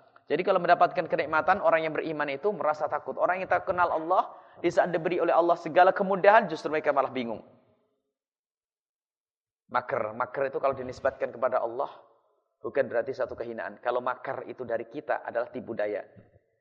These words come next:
Kalau dari Allah, Allah tidak menipu, bukan tipu daya.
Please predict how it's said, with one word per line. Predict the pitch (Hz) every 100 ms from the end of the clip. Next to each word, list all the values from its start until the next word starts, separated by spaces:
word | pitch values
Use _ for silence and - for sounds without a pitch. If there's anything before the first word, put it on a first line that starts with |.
| _
Kalau | - 139
dari | 131 135
Allah, | 135 135 143 160 - - - - -
Allah | 120 143
tidak | 135 113
menipu, | 127 131 127 143 - _ _ _ _ _
bukan | 113 123 120
tipu | 131 120
daya. | 120 113